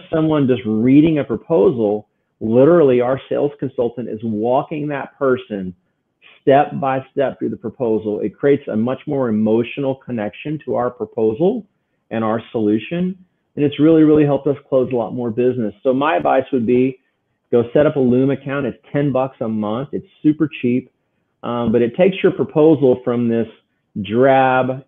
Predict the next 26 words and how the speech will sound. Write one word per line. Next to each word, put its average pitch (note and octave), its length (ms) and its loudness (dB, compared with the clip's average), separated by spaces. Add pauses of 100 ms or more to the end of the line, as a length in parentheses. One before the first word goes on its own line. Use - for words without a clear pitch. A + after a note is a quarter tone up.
email C3+ 640 0
with G#2+ 140 -6
an G#2+ 100 -6
attachment G#2+ 800 -8 (640)
to C#3 80 0
kind D#3 260 0
of D3 100 4
a C3+ 40 6
live B2+ 440 2
event B2 520 -4
with A2+ 220 -6
a A2 80 -4
person C3 480 -6
walking A#2 340 -8
you A2+ 180 -8
through C#3+ 160 -4
it. C3+ 40 -4
And G#2+ 100 -8
I G#2 60 -12
think B2 220 -8
that's B2 200 -8
a B2 60 -4
huge C3 280 -2 (120)
separator G#2 520 -2
for G2 80 -10
people. G2 320 -12